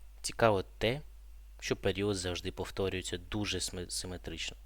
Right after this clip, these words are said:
Наприклад, у корення з двох період складається з одного числа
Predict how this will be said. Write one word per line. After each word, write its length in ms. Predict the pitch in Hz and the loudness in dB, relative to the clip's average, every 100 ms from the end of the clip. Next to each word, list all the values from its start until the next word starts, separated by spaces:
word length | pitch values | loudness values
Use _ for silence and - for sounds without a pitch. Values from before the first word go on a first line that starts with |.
| - - - - - - - | -16 -16 -16 -18 -16 -16 -4
Наприклад, 580 | 143 151 104 90 80 - - | -2 0 0 0 -4 -10 -6
у 120 | 139 | -6
корення 400 | - 160 104 90 | 2 4 4 2
з 100 | 85 | -2
двох 300 | 87 98 139 | -2 -4 -6
період 360 | - 90 92 104 | -4 0 2 2
складається 680 | - 90 85 90 87 - 87 | 2 -2 2 2 2 -2 -4
з 120 | 87 | -2
одного 360 | 90 98 110 110 | -2 0 2 2
числа 400 | - - 90 | 2 -2 -4